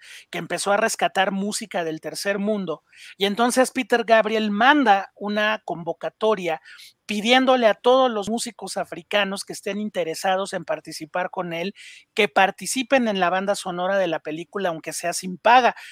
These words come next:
Y bueno, pues acabó descubriendo a dos talentos increíbles para la música, Youssou N'Dour y Baaba Maal, que ya eran estrellas del, de la música tradicional africana,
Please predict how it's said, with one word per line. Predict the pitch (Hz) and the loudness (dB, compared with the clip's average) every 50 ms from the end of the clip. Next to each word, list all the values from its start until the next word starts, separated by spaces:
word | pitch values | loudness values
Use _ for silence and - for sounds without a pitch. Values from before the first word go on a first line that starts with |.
| - _ - | -20 _ -12
Y | 165 170 | 0 4
bueno, | 196 226 233 233 180 - | 6 8 8 8 4 4
pues | - 180 - 175 | 0 0 0 0
acabó | 165 - 180 180 196 208 | 0 0 0 0 2 0
descubriendo | 226 233 220 - - 214 190 202 214 208 208 202 208 208 208 - - _ | 0 0 -4 -6 -6 -6 -4 0 0 0 0 2 2 2 0 0 -2 _
a | - 165 170 | 2 2 2
dos | - 196 214 - - | 2 0 0 0 2
talentos | - 226 208 208 202 202 202 190 - 202 - - | 2 4 4 4 2 0 -2 -4 -6 -8 -8 -8
increíbles | 180 175 - - 175 170 170 180 190 180 196 196 - - | -10 -12 -12 -10 -10 -8 -8 -8 -6 -6 -6 -6 -6 -6
para | - 160 151 151 | -6 -4 -4 -4
la | 151 151 175 | -4 -4 -4
música, | 185 196 226 233 - 214 185 - 214 208 240 - - - - - - _ | -4 -4 -4 -4 -6 -8 -4 0 0 0 0 0 -4 -12 -20 -20 -20 _
Youssou | _ - 190 - - - 247 247 254 254 | _ -8 -6 -6 -4 -2 2 2 4 4
N'Dour | 240 202 233 220 214 220 - - 202 - _ _ _ | 4 4 6 8 8 8 8 6 4 -2 _ _ _
y | - 180 170 | -12 -10 0
Baaba | 143 175 190 202 208 214 214 214 185 | 4 6 8 8 8 6 6 4 2
Maal, | 180 185 185 185 190 220 285 339 - _ _ _ _ _ _ _ _ | 2 0 0 0 0 0 -2 -4 -6 _ _ _ _ _ _ _ _
que | - 180 156 | -8 -6 0
ya | - 180 214 269 | 6 6 8 8
eran | 311 311 262 | 8 4 2
estrellas | 214 - - - 214 214 214 220 220 226 196 | 0 -4 -6 -4 -4 -2 0 0 -2 -2 -2
del, | 190 170 160 156 | -4 -6 -6 -6
de | 147 165 160 | -6 -6 -4
la | 160 160 175 | -4 -4 -6
música | 180 190 208 - - 214 - - 185 170 | -6 -8 -8 -8 -10 -10 -6 -4 -4 -4
tradicional | - - 160 151 156 156 - 165 160 170 175 180 190 196 | -4 -6 -10 -10 -10 -12 -12 -10 -8 -8 -6 -4 -4 -6
africana, | - - 160 170 - - 175 170 170 180 208 | -6 -8 -14 -12 -8 -6 -4 -4 -4 -4 -8